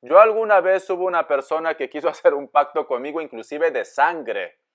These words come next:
<laughs> Por Dios, estábamos de copas y me dijo, "Yo te amo,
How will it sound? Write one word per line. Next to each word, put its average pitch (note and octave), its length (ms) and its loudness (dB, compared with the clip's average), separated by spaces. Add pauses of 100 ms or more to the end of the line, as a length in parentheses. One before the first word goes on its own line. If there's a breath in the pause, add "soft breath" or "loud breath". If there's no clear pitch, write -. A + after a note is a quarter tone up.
(300)
<laughs> C4+ 1120 -12
Por C#3+ 280 6
Dios, F3+ 360 6
estábamos F3 540 6
de C#3+ 160 -2
copas C3+ 560 4
y C3+ 60 -14
me D3 120 -2
dijo, E3+ 220 -2
"Yo F3 160 0
te F3 160 4
amo, F3 460 2